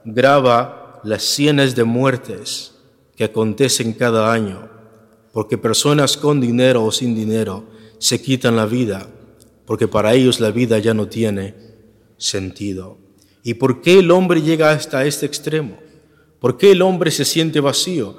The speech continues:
¿Por qué el hombre se siente ansioso, miedoso? ¿Por qué el hombre vive con temor? ¿Por qué el hombre vive una vida incierta? Y es porque ha abandonado a Dios para buscar un camino incierto.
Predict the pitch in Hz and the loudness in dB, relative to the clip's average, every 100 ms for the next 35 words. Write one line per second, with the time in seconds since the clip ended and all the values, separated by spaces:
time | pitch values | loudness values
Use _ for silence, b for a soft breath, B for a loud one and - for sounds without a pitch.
0 | B B 123 123 180 180 180 175 156 131 | B B -8 2 4 4 2 2 0 0
1 | 151 160 151 131 117 160 180 165 - 113 | 0 0 2 2 0 0 2 2 -2 -2
2 | 127 123 165 170 - 98 - - - b | -2 2 2 0 -4 -12 -20 -20 -20 b
3 | b _ 147 - 214 196 202 170 147 185 | b _ -6 2 4 4 2 2 2 4
4 | 180 156 156 147 143 139 175 143 101 101 | 4 4 0 2 2 4 4 2 0 -6
5 | - - 127 120 185 185 175 180 156 135 | -16 -8 -6 2 2 6 6 6 4 2
6 | 143 170 160 147 131 170 143 127 - 180 | 2 2 2 2 2 2 2 2 0 2
7 | 175 147 117 113 B B - 120 147 151 | 2 2 -2 -2 B B -6 2 4 4
8 | - - 120 - 117 123 123 - - - | 0 -2 -4 -2 -2 -2 -4 -16 -20 -20
9 | _ _ - 123 120 107 104 101 127 131 | _ _ -2 0 0 0 -4 -2 0 2
10 | 123 120 - - - - 107 98 101 123 | 0 0 -4 -20 -20 -16 -12 -8 -4 -4
11 | 104 - - - _ _ 117 107 101 98 | -6 -10 -12 -14 _ _ -4 -4 -4 -8
12 | - 123 120 117 - 123 120 - 95 107 | -6 -4 -2 -4 -8 -8 -8 -8 -8 -4
13 | 120 107 101 110 - - _ - 107 90 | -4 -4 -6 -8 -14 -20 _ -18 -16 -14
14 | - 92 92 - - | -14 -14 -16 -20 -20